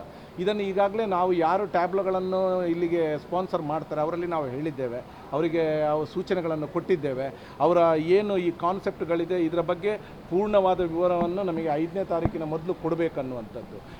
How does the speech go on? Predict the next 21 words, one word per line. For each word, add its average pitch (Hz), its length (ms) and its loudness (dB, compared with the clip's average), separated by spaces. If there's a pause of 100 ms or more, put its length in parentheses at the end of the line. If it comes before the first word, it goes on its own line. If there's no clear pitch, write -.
(120)
ಯಾವುದೇ 185 440 6
ಜಾತಿ 165 380 2
ಧರ್ಮದ 170 440 0 (360)
ಅಪಪ್ರಚಾರಗಳಿಗೆ 156 880 -2
ಇಲ್ಲಿ 151 220 -2
ಅವಕಾಶಗಳಿಲ್ಲ. 127 800 -4 (760)
ನಾರಾಯಣ 165 280 2
ಗುರುಗಳು 170 300 2
ಹೇಳಿರುವಂಥದ್ದು 175 680 0
ಒಂದೇ 165 240 2
ಜಾತಿ, 165 320 0
ಒಂದೇ 170 300 0
ದ-, 170 80 -2
ಮತ, 165 300 -2
ಒಂದೇ 165 300 0
ಧರ್ಮ 147 300 0
ಅನ್ನುವಂಥದ್ದು. 127 580 -6 (400)
ಈ 190 120 -2
ಕಾನ್ಸೆಪ್ಟನ್ನು 185 640 0
ಇಟ್ಕೊಂಡು 202 460 0 (420)
ನಾವು 165 280 4